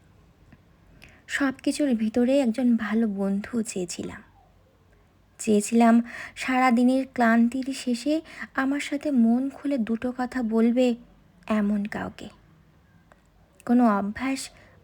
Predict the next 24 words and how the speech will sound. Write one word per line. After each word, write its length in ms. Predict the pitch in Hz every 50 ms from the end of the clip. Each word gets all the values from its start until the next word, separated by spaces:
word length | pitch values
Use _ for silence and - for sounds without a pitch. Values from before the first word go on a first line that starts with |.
| _ _
বা 120 | 269 269
দায় 320 | 262 226 233 214 214 220 240
এড়াতে 340 | 254 277 285 277 269 - 247
নয়, 280 | 220 202 185 190 196 196 - _ _ - - _ _ _ _ _ _ _ _ _ -
মন 320 | 226 233 233 233 240 247
থেকে, 380 | 247 - - 202 190 - - 196 - _ - _ - _ _ _ _ _ _ _ _
অনুভূতি 540 | - 220 233 226 240 247 233 214 202 - 208
থেকে। 300 | 185 - 185 - - - - _ _ _ _ _ _ _ _ _ _ _ _ _ _ _ _ _ _ _ _ _ _ _ _ _ _ _ _ _ _ _ _
কিন্তু 260 | - - 285 277 - 294
এ 120 | 277 269 269
কি 120 | - 294
দেখলাম, 460 | 247 240 220 220 220 220 220 226 220 214 - _ _ _ _ _ _ _ _ _ _ _ _ _ _ _ _ _
আমার 300 | - 233 226 233 240 233
জন্য 260 | 226 254 254 247 254
এমন 380 | 262 254 254 247 247 262 269 269 - _
কেউ 280 | - - 262 269 294 311
নেই 400 | 302 277 277 285 294 294 285 302 294 - - - - 262 -
যে 120 | - 262 277
হাজার 560 | 254 - 247 247 240 220 277 277 285 285 285
কাজের 540 | 285 - 254 233 233 226 247 269 277 277 247
ভিড়েও 600 | 220 220 233 254 247 254 285 302 285 254 247 233 - - _ _ _ _ _ _ _ -
আমায় 300 | 247 233 240 254 254 247
বলে 340 | 220 214 226 226 220 233
যাবে, 400 | 214 233 240 233 208 220 208 214